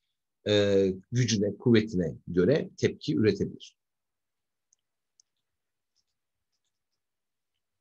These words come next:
Talamus filtre görevi hem uykuda hem uyanıklık durumunda yapar. Talamus uyanıklık durumunda yürütücü kontrol olarak çalışır. Hangi bilgi ve uyaranların kodlanacağını seçer.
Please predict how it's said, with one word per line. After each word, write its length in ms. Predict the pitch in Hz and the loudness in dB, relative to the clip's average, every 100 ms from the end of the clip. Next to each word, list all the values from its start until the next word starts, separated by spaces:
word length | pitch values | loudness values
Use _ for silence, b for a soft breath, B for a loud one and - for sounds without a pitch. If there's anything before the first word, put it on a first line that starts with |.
| B B B _ _ | B B B _ _
Talamus 580 | - 180 226 233 220 - | -2 2 4 4 2 0
filtre 340 | - 185 185 156 | 2 2 4 4
görevi 400 | 127 107 143 139 | 6 6 4 0
hem 220 | 170 190 | 0 2
uykuda 280 | 117 120 156 | 0 2 0
hem 180 | 160 - | 0 0
uyanıklık 460 | 127 117 117 - | 2 2 -2 -8
durumunda 340 | - 92 80 80 | -6 -6 -6 -6
yapar. 420 | 80 - - - _ _ _ _ _ _ _ _ | -6 -10 -12 -16 _ _ _ _ _ _ _ _
Talamus 480 | - 170 202 220 - | 0 4 4 2 0
uyanıklık 500 | 185 165 180 202 196 | 2 2 2 -2 0
durumunda 320 | 151 123 127 | 4 4 2
yürütücü 400 | 165 139 131 147 | 2 0 -2 -6
kontrol 480 | - 139 - 123 104 - | -2 -2 2 2 0 -2
olarak 300 | 101 90 78 | -2 -2 -2
çalışır. 420 | - 82 - - - _ _ - | -4 -2 -4 -6 -14 _ _ -2
Hangi 440 | - 202 160 127 | 2 4 2 0
bilgi 280 | 127 113 120 | 0 2 2
ve 160 | 98 | 0
uyaranların 560 | 113 123 120 110 120 180 | 2 4 4 2 0 -4
kodlanacağını 720 | - 131 120 120 113 110 104 | -2 0 2 2 2 2 0
seçer. 360 | 101 85 - | -4 -6 -6